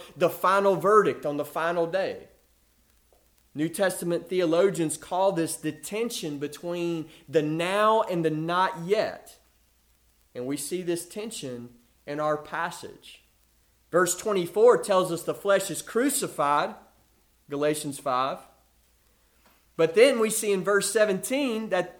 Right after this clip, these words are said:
that the flesh is battling. It's exerting its force, its power.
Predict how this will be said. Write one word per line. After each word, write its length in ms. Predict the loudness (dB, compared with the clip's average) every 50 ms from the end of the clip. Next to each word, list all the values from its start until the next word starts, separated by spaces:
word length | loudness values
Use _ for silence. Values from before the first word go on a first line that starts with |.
| _ 0
that 240 | 2 2 2 4 2
the 80 | 0
flesh 420 | -2 0 2 4 4 6 4 4 0
is 140 | -2 -2
battling. 640 | 0 0 2 4 4 4 2 2 0 -2 -2 -6 -6 -6
It's 200 | -6 -4 -2 -2
exerting 720 | -2 -2 -2 0 2 4 4 4 4 2 0 0 -2 -6 -10 -18 -20 -20 _ _ _ _ _ _
its 320 | 4 4 4 2 -2 -4
force, 580 | -6 0 2 2 6 8 8 8 6 4 -2 -6
its 200 | -6 -6 -8 -12
power. 640 | -14 -8 -4 -2 0 0 0 0 -2 -6 -8 -12